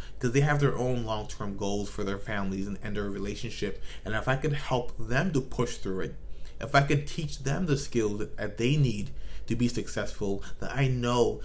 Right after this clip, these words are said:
that they can create a loving environment at home for their kids,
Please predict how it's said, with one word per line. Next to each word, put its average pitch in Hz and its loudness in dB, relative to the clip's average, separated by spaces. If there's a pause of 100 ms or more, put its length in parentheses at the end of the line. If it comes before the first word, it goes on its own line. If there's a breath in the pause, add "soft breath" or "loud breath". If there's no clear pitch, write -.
(140 loud breath)
that 98 -2
they 123 4
can 143 0
create 107 0
a 101 -2
loving 110 0
environment 101 -2
at 95 -2
home - -2
for - -2
their 98 -2
kids, 147 2